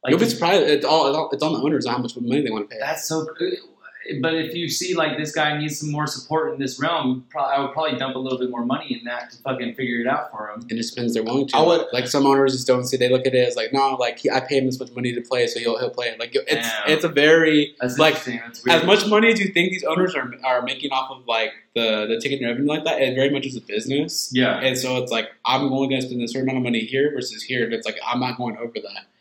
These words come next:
Speaker 1: Uh-huh.
Speaker 2: Because, like, when they're making big money, but they're spending big money to
Speaker 1: Okay, what about
Speaker 2: do
Speaker 1: this?
Speaker 2: this.
Speaker 1: What about Anthony Davis maybe, like, finding, investing into himself?
Speaker 2: And that's what, that's what, that's what LeBron does. And so
Speaker 1: And
Speaker 2: LeBron's been the one that's kind of been like, "You need it, like, this is what you need to do."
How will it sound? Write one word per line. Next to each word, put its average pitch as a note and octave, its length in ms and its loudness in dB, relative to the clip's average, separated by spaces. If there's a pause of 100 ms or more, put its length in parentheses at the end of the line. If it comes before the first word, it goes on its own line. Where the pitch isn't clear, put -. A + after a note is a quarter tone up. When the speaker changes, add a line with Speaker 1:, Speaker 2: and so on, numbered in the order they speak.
Speaker 1:
Uh-huh. A#2 240 -2
Speaker 2:
Because, C3 440 0
like, B2 280 0
when B2+ 220 -4
they're C#3+ 120 2
making C#3 380 0
big B2+ 240 0
money, D3 380 -2 (340)
but A#2+ 120 -4
they're D3+ 140 4
spending D3+ 440 0
big A#2 200 0
money A2+ 320 -2
to A2 600 -2 (180)
Speaker 1:
Okay, D#3+ 240 0
what D3+ 120 0
about D3 260 2
Speaker 2:
do D#3+ 60 2
Speaker 1:
this? - 100 0
Speaker 2:
this. - 80 -2
Speaker 1:
What C3 100 0
about C3+ 220 2
Anthony C3 220 -2
Davis B2 440 0 (220)
maybe, B2 320 2
like, A2 320 -2
finding, A#2+ 420 0
investing A#2 440 -2
into - 200 -10
himself? B2 440 -2
Speaker 2:
And D#3 80 4
that's D#3+ 100 0
what, D3 260 8
that's D#3+ 160 2
what, C#3+ 120 8
that's C#3 180 4
what B2 180 0
LeBron B2+ 280 4
does. G2+ 260 -6
And A#2 160 -12
so C3 120 2
Speaker 1:
And A#2+ 100 0
Speaker 2:
LeBron's D3 500 6
been C3+ 140 2
the C3 40 0
one B2+ 240 0
that's A#2+ 160 -10
kind C3 220 -2
of B2 80 -2
been A#2+ 220 -2
like, A2+ 240 -2
"You A#2+ 120 -2
need B2+ 200 2
it, B2+ 160 -6
like, A2+ 120 -6
this B2+ 160 -2
is B2 80 -4
what A#2 140 -2
you A#2 80 -8
need A2+ 120 -2
to G#2 120 0
do." G#2 220 -2